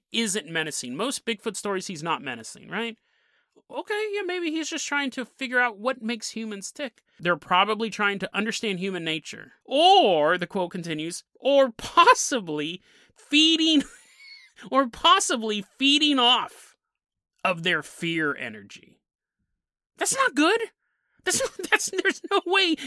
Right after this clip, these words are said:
you can sugarcoat that. Then you know that they're scary and they love it.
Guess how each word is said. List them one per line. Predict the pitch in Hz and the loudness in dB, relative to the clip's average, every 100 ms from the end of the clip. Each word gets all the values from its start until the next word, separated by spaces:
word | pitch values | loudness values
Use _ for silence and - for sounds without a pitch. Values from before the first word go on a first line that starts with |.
| 320 | -2
you | 320 | 0
can | 370 | 2
sugarcoat | - 349 370 370 - 220 160 | 0 2 2 2 -2 -4 -2
that. | 156 131 - - - | -2 -2 -6 -10 0
Then | 277 | 4
you | 285 285 | 4 4
know | 226 226 294 | 4 2 2
that | 269 233 | -2 -6
they're | 196 | -4
scary | - - - 247 262 175 139 | -2 -2 -2 -2 -2 -2 -4
and | 165 165 | -8 -8
they | 165 151 | -6 -8
love | 135 147 170 165 | -8 -4 -4 -4
it. | 117 | -8